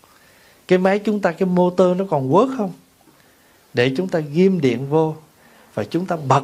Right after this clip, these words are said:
nó lên và nó bắt signal. Signal này vẫn có, luôn luôn có. Quan trọng là cái của chúng ta, nó có bắt được cái signal đó không? Phật lực cũng vậy.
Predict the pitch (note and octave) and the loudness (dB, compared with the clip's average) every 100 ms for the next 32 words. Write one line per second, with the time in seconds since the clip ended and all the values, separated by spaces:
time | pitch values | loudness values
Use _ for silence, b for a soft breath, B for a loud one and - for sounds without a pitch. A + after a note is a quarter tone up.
0 | - F#3+ F#3+ E3+ E3 D#3+ B B B2+ A2+ | 0 -2 2 0 0 -6 B B -4 -4
1 | C3+ D#3+ G#3 - G#3 G3+ D#3 C3+ G#3+ G#3 | -4 -4 -4 -4 -8 -6 -8 -4 -4 2
2 | D#3 D3+ D#3+ C3+ A#2+ A#2+ D#3+ D#3+ - D#3 | 2 2 2 0 -2 -4 -8 -10 -6 4
3 | F#3 G#3 G#3 G#3 F#3+ G3+ G#3+ _ b b | 4 6 4 4 2 -4 -6 _ b b
4 | b b b b - C3 C3+ A2+ A#2+ A#2 | b b b b -2 -2 0 -2 -2 -4
5 | - C#3+ D3 G3+ A#3 C3+ C3 E3 D#3+ C3 | -4 -4 0 0 -2 -2 -2 -4 -8 -14
6 | B2+ _ _ b b b b - C#3+ D#3+ | -14 _ _ b b b b -4 -2 -2
7 | E3 F3 - C3+ C3 D3 F3 D#3 C#3+ C3 | 0 0 0 -2 -2 -6 -8 -8 -10 -10
8 | C#3 - C#3 _ _ _ _ _ _ _ | -10 -14 -18 _ _ _ _ _ _ _
9 | _ _ _ _ - b b b b b | _ _ _ _ -20 b b b b b
10 | _ _ _ _ _ _ _ C3+ C3 C3 | _ _ _ _ _ _ _ -2 0 2
11 | C3 C3 C3+ D3+ A#2+ | 0 0 -6 -6 -8